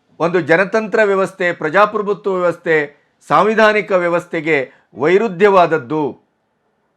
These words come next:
ಅದು ಎಲ್ಲೋ ಒಂದು ಕಡೆ ನ್ಯಾಯಾಂಗ ವ್ಯವಸ್ಥೆ ಈ ಸಾಂವಿಧಾನಿಕ ಪೀಠಗಳ ಇತಿಮಿತಿಯನ್ನ ಅರ್ಥ ಮಾಡ್ಕೊಳ್ಳದೇನೆ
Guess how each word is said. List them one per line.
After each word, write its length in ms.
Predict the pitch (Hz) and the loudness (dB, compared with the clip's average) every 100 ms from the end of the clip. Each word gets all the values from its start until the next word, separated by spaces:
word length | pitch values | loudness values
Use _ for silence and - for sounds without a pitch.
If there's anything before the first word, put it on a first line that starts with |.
| _ _ _ _ 160 | _ _ _ _ -2
ಅದು 140 | 170 | 0
ಎಲ್ಲೋ 340 | 180 202 226 | 2 4 4
ಒಂದು 200 | 220 202 | 4 2
ಕಡೆ 260 | - 185 180 | 0 2 2
ನ್ಯಾಯಾಂಗ 540 | 165 165 196 220 214 | 2 4 4 4 4
ವ್ಯವಸ್ಥೆ 920 | 196 180 175 175 - 170 165 160 _ _ _ 160 | 2 2 2 0 0 4 4 2 _ _ _ -8
ಈ 300 | 185 202 190 | -4 -2 -4
ಸಾಂವಿಧಾನಿಕ 920 | - 156 196 220 202 202 208 202 208 | 2 4 4 4 4 6 4 0 2
ಪೀಠಗಳ 720 | 190 - 185 208 214 190 196 190 139 - _ _ - | 0 2 -4 -2 -2 0 2 4 2 0 _ _ -6
ಇತಿಮಿತಿಯನ್ನ 800 | 151 214 208 214 220 208 196 190 | -4 -4 -6 -6 -2 -2 0 -2
ಅರ್ಥ 420 | - 160 - 240 | 2 0 2 0
ಮಾಡ್ಕೊಳ್ಳದೇನೆ 1000 | 226 214 185 185 180 180 170 165 160 _ | 2 2 0 -4 -4 -2 0 -2 -4 _